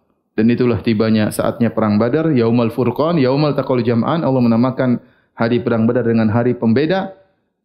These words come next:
ter-, telah berkumpul dua kelompok, kelompok kebenaran dan kelompok kesyirikan.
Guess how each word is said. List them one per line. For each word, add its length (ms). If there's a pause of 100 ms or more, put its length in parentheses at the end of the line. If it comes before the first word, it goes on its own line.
(140)
ter-, 240
telah 240
berkumpul 720
dua 480
kelompok, 560
kelompok 400
kebenaran 400
dan 160
kelompok 400
kesyirikan. 560